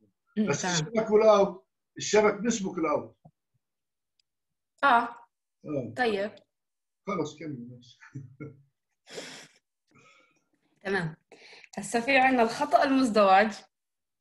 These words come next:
Speaker 1: بيكونوا لاعبين مثلًا لمسوا الشبكة في نفس اللحظة. آه، لما يلمسوا ال-، الشبك في نفس اللحظة، آه، أعطانا الإشارة الدكتور إنها بصير بنعيد هاي النقطة.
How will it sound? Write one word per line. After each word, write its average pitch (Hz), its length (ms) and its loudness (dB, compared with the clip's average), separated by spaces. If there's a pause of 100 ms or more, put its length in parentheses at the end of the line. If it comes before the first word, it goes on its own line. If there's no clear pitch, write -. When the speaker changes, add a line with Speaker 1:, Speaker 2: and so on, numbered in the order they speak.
(500)
Speaker 1:
بيكونوا 262 300 -2
لاعبين 247 920 2
مثلًا 214 360 0
لمسوا 240 380 -2
الشبكة 220 580 0
في 277 160 -6
نفس 262 200 -6
اللحظة. 214 500 -2 (1900)
آه، 208 360 4
لما 220 260 -2
يلمسوا 277 720 0
ال-، 196 220 -4
الشبك 220 440 -2
في 233 100 -4
نفس 240 220 -2
اللحظة، 240 640 0 (520)
آه، 196 180 2
أعطانا 269 320 2
الإشارة 247 380 2
الدكتور 240 560 -2
إنها 226 320 -4
بصير 262 720 -4 (160)
بنعيد 226 340 -2
هاي 220 220 0
النقطة. 156 420 -10